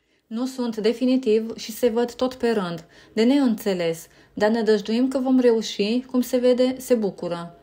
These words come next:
Vă mulțumim pentru ajutor. Estera, Naomi și Natalia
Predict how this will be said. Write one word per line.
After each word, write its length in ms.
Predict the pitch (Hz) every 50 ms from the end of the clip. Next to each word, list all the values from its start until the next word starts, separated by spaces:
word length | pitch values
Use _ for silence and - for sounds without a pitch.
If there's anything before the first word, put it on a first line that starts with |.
| _ _
Vă 100 | - 220
mulțumim 460 | 226 240 233 220 - - 214 226 233
pentru 280 | 233 254 247 226 233 233
ajutor. 540 | 226 220 226 226 220 - 190 170 160 160 - - _ _ _ _ _ _
Estera, 540 | - 226 220 214 - 226 214 208 214 226 240
Naomi 380 | 240 240 214 202 196 202 208
și 140 | 208 - -
Natalia 600 | 226 233 233 226 - 190 190 185 190 208 233 254